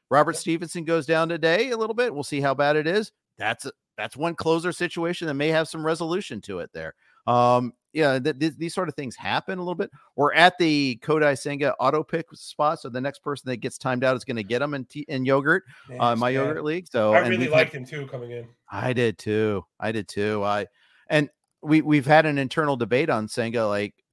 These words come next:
Speaker 1: how much do you downgrade his projection? I've been pretty aggressive about it. I know sometimes people are listing late Aug-, late April as a return date. No way. I don't
Speaker 2: No.
Speaker 1: think he's coming back that quickly. So
Speaker 2: June, maybe.
Speaker 1: I've got him for, like, eighty innings this year. Um,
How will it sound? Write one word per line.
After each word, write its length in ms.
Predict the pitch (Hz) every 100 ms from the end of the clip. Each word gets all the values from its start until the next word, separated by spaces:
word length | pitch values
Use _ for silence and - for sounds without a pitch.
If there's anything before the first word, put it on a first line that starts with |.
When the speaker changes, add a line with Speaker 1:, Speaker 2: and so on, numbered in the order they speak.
| _
Speaker 1:
how 180 | 107 135
much 240 | 131 131
do 80 | -
you 60 | 110
downgrade 400 | 107 107 104 104
his 100 | 92
projection? 540 | - 95 123 - 95
I've 140 | 107 147
been 120 | 160
pretty 240 | - 151
aggressive 460 | 123 92 110 - 78
about 260 | 73 78 78
it. 140 | 78 _ _ -
I 100 | 117
know 200 | 131 139
sometimes 440 | 127 156 151 143 -
people 260 | - 143 131
are 60 |
listing 280 | 117 120 113
late 200 | 101 107
Aug-, 240 | 101 113 120
late 260 | 113 127 120
April 340 | 117 120 123
as 120 | 107 98
a 180 | 90
return 340 | 87 87 123 127
date. 220 | 110 95 _ _ _ _
No 120 | -
way. 240 | 104 92 - _
I 140 | - 110
don't 100 | 117
Speaker 2:
No. 40 |
Speaker 1:
think 120 | 117
he's 140 | 113 110
coming 200 | - 101
back 220 | 104 92
that 160 | 92 -
quickly. 320 | 92 - 64
So 380 | - 98 90 85
Speaker 2:
June, 400 | - 165 156 131
maybe. 420 | 117 123 113 98 _ -
Speaker 1:
I've 160 | 135
got 160 | 135 143
him 80 | 143
for, 100 | 135
like, 160 | 104
eighty 320 | 98 104 98
innings 280 | 90 80 -
this 220 | 71 -
year. 180 | - - _ _ -
Um, 540 | 101 101 98 101 101